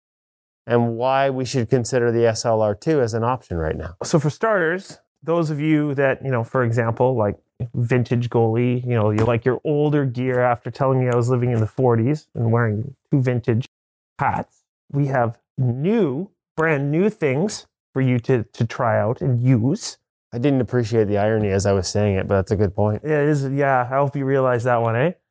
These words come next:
Speaker 2: So S L R two, uh, why it's important, why you should take a look at it. A, it's on for a great price. So that's always a great starting point.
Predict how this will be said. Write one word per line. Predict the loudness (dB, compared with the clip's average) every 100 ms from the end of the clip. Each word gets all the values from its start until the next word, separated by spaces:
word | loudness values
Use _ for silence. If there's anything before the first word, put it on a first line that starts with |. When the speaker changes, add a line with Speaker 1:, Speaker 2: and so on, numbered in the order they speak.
| _ _ _
Speaker 2:
So | -2 0 0 -2
S | -4 -2
L | 0
R | 0
two, | 0 0 -2 -2 _ _ _ -6
uh, | -2 0 0
why | -2 0 0
it's | 0 -2 -2
important, | -2 0 0 0 -2
why | 0 2
you |
should | 2 -2
take | -2
a | 0
look | 0 0
at | 0
it. | 0 -2 _ _
A, | 0 0
it's | 2
on | 0 0
for | 0
a | 0
great | 0 -2
price. | -4 -4 -4
So | -12 _ _ _ -2
that's | -2 0
always | 0 0
a |
great | 2 0 0
starting | -2 -2 0 -2
point. | -2 -4